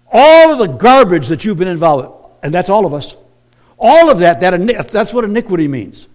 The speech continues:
It's gone. It's gone. It's gone. It's gone. All of that stuff that you grew up with, you didn't like, you messed up here, you, it's gone. That hot coal hit our mouths, Gary,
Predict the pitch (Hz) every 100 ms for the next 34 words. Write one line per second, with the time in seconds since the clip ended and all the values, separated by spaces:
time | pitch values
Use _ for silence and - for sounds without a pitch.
0 | _ _ _ _ _ _ _ _ - 175
1 | 117 190 131 95 - _ _ _ _ _
2 | _ _ - 180 135 233 208 185 233 -
3 | 220 123 269 262 - 226 - 277 202 -
4 | - 240 311 311 262 240 - - 269 254
5 | 208 180 - - 143 139 143 135 170 -
6 | 208 208 170 127 113 117 113 123 208 214
7 | - - - - 156 147 147 - 139 -
8 | 226 220 131 _ _ _ _ - 185 -
9 | 120 110 214 247 165 131 190 - 240 247
10 | - 240 247 170 240 202 196 196 190 214
11 | 226 208 123 151 147 151